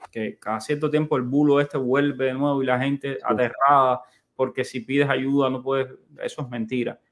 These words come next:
Speaker 1: Usted puede pedir ayuda y va a tener su residencia. Eso es requisito de carga pública, es como se llama eso.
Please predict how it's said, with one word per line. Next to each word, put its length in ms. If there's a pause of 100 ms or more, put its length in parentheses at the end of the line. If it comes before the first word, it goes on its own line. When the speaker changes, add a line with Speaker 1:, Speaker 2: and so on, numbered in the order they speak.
Speaker 1:
Usted 300
puede 200
pedir 280
ayuda 340
y 40
va 140
a 40
tener 180
su 120
residencia. 720 (120)
Eso 280
es 160
requisito 440
de 80
carga 380
pública, 360
es 60
como 160
se 140
llama 240
eso. 140